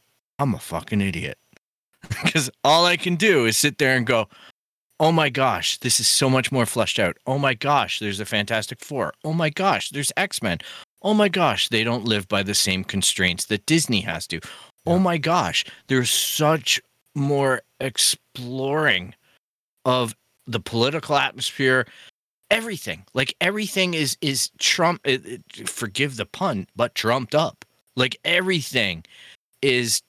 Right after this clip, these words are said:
Speaker 1: just to the nines. And Disney can choose to explore any of that now.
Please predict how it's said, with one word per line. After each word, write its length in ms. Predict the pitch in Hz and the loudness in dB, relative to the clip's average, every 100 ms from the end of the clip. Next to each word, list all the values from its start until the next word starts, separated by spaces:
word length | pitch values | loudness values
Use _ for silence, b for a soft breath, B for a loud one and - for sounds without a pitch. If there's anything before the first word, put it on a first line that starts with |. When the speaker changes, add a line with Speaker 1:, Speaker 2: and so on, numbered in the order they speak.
| 131 | -10
Speaker 1:
just 580 | 131 139 165 151 - - _ _ _ _ _ _ _ _ | -2 2 4 2 0 -4 _ _ _ _ _ _ _ _
to 160 | - 185 | -2 0
the 120 | 143 | 2
nines. 720 | 113 117 156 147 92 80 - B B B _ _ | 2 2 0 0 -2 -6 -10 B B B _ _
And 320 | 143 117 113 113 | -4 -2 -4 -2
Disney 380 | 160 180 226 | 0 0 0
can 240 | 208 - 120 | -2 -2 0
choose 480 | - - 143 196 - | 0 2 2 2 -2
to 140 | 143 | -2
explore 720 | 113 - - - 127 135 131 - - | -2 0 -2 -2 -2 0 0 -4 -6
any 320 | 127 123 117 | -2 0 0
of 160 | 90 76 | -2 -2
that 220 | 82 - | -4 -4
now. 320 | 82 71 - | -6 -8 -10